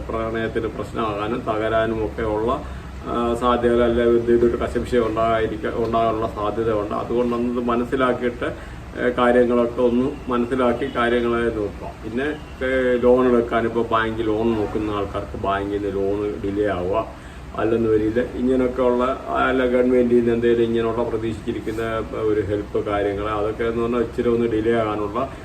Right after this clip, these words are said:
ഒരു സാധ്യതയാണ് പൊതുവെ കാണുന്നത്. അതേപോലെ ഈ കേസ്, വഴക്ക് എന്നി-, എന്നിവയൊക്കെ ഉള്ള ഉണ്ടെന്ന് വരില്ല,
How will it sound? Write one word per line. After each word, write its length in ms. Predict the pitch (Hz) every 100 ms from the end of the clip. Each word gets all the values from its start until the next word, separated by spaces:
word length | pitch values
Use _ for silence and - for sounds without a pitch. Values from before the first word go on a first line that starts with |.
| - -
ഒരു 220 | 123 120 117
സാധ്യതയാണ് 680 | 113 113 113 113 107 120
പൊതുവെ 280 | 117 110 113
കാണുന്നത്. 360 | 104 98 92 95 - -
അതേപോലെ 480 | 117 123 127 127 131 - - - - - - -
ഈ 280 | 175 135 123 127
കേസ്, 300 | 123 123 131
വഴക്ക് 500 | 120 117 117 123 120 120
എന്നി-, 560 | 117 120 120 117 -
എന്നിവയൊക്കെ 560 | 117 117 123 120 117 123
ഉള്ള 400 | 117 117 110 120 117 117 - 110
ഉണ്ടെന്ന് 300 | 110 113 113
വരില്ല, 340 | 110 107 117